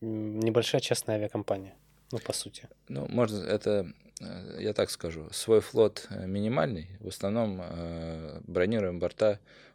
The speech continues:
Speaker 2: э, крупных авиакомпаний, ну, как от, там, трёх до десяти самолётов, э, у владельцев частных, там, различные.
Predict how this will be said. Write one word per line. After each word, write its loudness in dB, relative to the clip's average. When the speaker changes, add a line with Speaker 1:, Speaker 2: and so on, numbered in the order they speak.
Speaker 2:
э, -8
крупных -2
авиакомпаний, 0
ну, -4
как -8
от, -8
там, -10
трёх 6
до 2
десяти -4
самолётов, -4
э, -12
у -10
владельцев -2
частных, -6
там, -8
различные. -8